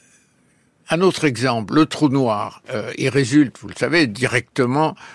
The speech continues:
de la relativité générale de dix-neuf cent quinze, hein, et son modèle a été calculé par Schwarzschild, euh, ce savant, euh, allemand qui est mort, euh, malheureusement pendant la guerre de quatorze.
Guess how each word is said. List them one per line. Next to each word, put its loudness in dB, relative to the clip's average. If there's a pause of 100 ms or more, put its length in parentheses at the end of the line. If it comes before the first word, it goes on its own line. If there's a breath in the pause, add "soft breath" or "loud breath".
(160 loud breath)
de -4
la 4
relativité -2
générale -2
de -2
dix-neuf -4
cent -6
quinze, -8
hein, -10 (360 loud breath)
et -10
son -6
modèle 0 (440 loud breath)
a -2
été -6
calculé 0
par -6
Schwarzschild, -4
euh, -10
ce -14
savant, -4
euh, -10
allemand -2
qui -10
est -4
mort, -2
euh, -10 (140)
malheureusement -4
pendant -8
la -2
guerre -2
de -6
quatorze. -10